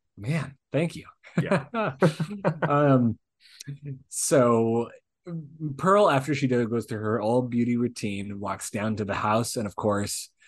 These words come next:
Speaker 1: it does kind of a little peeping Tom routine. We ha-, kinda see the camera in her P O V, which I think is again reminiscent of Psycho. I think we get that in Psycho, I'm pretty sure. But there's, of
Speaker 2: Ooh.
Speaker 1: course, there's other horror films where that happens as well.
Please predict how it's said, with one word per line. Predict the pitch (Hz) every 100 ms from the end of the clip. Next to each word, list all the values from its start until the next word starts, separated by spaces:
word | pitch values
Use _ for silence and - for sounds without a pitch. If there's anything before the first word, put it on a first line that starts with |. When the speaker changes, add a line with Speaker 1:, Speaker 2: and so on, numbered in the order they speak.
| _ _ _
Speaker 1:
it | -
does | 110 107
kind | - 107
of |
a | 110
little | 107
peeping | 131 127 131
Tom | 113 123 120
routine. | 104 - 104 104
We | 104
ha-, | 101 120
kinda | 113 113
see | 127
the | 113
camera | - 120 123 123
in | 117
her | 120
P | - 120
O | 110
V, | 107 104 98 - _ -
which | 131
I | 123
think | 214 226
is | 170
again | 113 101 120 123 123 120 117 104 - _ _ -
reminiscent | 117 117 110 -
of | 101
Psycho. | - 101 98
I | 92
think | 92 98
we | 98
get | 101 90
that | 95
in | 90
Psycho, | 101 - - 76
I'm | 76
pretty | 87 92 82
sure. | - 69
But | 71 110
there's, | 147 151 135
of | 123
Speaker 2:
Ooh. |
Speaker 1:
course, | 143
there's | 120 110
other | 107 -
horror | 113 107
films | 98 101 95
where | 98
that | 90
happens | 90 87 90
as | 85
well. | - -